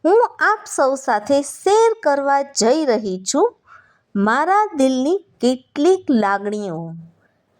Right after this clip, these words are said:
કારણ કે આજે છે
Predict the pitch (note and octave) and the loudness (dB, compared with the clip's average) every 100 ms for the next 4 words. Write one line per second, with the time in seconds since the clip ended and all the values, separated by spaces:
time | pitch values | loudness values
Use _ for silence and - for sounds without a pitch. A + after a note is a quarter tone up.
0 | _ D#3+ E3 E3+ E3+ F3 C4 A4 - _ | _ -4 -2 -4 -8 -2 0 0 -4 _
1 | _ _ _ _ _ - F#3 F3+ C4 E4+ | _ _ _ _ _ -6 -6 0 0 0
2 | - E4 G4+ - | 0 0 0 -4